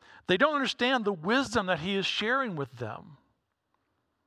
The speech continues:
They were amazed. So now, I ask this question, why do you think they were amazed?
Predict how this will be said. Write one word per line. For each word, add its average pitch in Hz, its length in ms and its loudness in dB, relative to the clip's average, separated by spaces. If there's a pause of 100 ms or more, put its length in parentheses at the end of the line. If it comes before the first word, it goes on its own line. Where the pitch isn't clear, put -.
(480)
They 170 180 -6
were 196 260 -2
amazed. 160 920 -8 (1700)
So - 140 -10
now, 170 380 2 (1400)
I 156 80 -4
ask 185 220 -2
this 160 160 -6
question, 175 400 -6 (1080)
why 185 300 -2
do 240 40 -4
you 208 120 -4
think 190 240 -8
they 160 100 -6
were 147 220 -6
amazed? 113 580 -12